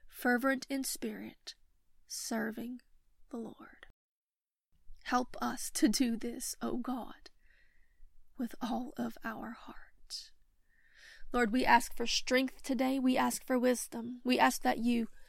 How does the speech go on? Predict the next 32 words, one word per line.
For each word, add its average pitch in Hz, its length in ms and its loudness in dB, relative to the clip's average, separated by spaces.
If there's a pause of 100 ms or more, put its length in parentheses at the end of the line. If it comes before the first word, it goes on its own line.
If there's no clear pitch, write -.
(520)
would 240 160 6
mercifully 233 560 2
forgive 240 460 0
us 233 360 -8
for - 120 2
any 254 260 2
time 240 340 2
that 233 140 0
we 247 160 4
may 233 220 2
have 233 260 -2
been 226 200 -2 (100)
envious, 240 840 0 (340)
that - 160 8
we 262 120 10
may 262 180 6
have 247 200 2
tried 247 280 4
to - 120 2
copy 254 500 -2
somebody 240 480 4
else's 247 400 -2
calling 254 460 2 (460)
when 247 160 10
you 247 120 12
were 220 120 8
leading 220 400 6
us - 420 -10 (560)
in 262 160 8
a 247 60 10
different 220 420 -2
direction. 240 720 0